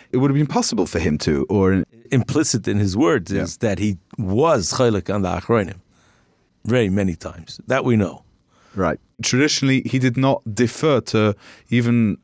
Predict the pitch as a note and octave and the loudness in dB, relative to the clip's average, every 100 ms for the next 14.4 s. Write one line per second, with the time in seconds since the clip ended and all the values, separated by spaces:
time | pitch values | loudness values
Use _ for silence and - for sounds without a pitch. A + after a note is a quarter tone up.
0 | F2+ G2+ A2+ A#2+ G2+ G#2+ - G#2+ A2 G#2+ | -8 -4 0 0 0 -2 0 0 4 4
1 | A2+ C3+ A#2+ A2+ - - A2+ G#2 C3 D#3 | 4 2 0 0 0 -2 -2 -2 0 0
2 | - - - - - A#2 A#2+ B2+ A#2+ A2 | 0 -2 -6 -12 -4 -4 -2 -2 0 0
3 | G#2+ A2+ F#2+ - A2+ G#2+ F#2+ - - - | 2 0 -2 -2 0 2 0 -4 -20 -16
4 | - F2+ C3 A#2 G2 - A#2 - - A2+ | -6 0 0 0 -2 -2 -6 -4 0 0
5 | G#2 G2 F#2+ - - G2+ - G#2 A#2+ - | 2 0 0 -4 -2 0 0 0 0 -4
6 | F3+ - G2 - - - G#2+ F2+ - A2 | -8 -4 -4 -2 -2 0 0 -2 -2 -2
7 | A#2+ - - - C#2+ - - E2+ G#2 A2 | -2 -10 -16 -10 -10 -10 -12 -2 0 0
8 | - - _ _ _ _ - G2+ G2 F2+ | -2 -10 _ _ _ _ -4 -2 0 -2
9 | - G2 G#2+ C#3+ B2+ B2 A#2 G2 F#2+ - | -2 0 2 2 2 2 2 0 0 0
10 | A2+ - B2+ A#2 G#2+ F#2 F#2 A2+ A2+ F#2+ | 0 -2 -4 -4 -4 -2 -2 -2 -4 -8
11 | - - G2+ - D3 B2+ G2+ - - _ | -6 -4 -4 0 0 2 0 -6 -20 _
12 | F#2 F2 - F#2+ F#2 F2 - B2+ C3+ B2 | -4 -4 -2 -2 -2 -2 0 0 0 -2
13 | - A#2 G#2+ F#2+ B2 A#2+ A2 - A2+ G#2+ | -2 -2 0 0 0 0 -2 -2 -2 0
14 | G#2+ F#2+ A#2+ A#2+ | 0 0 0 0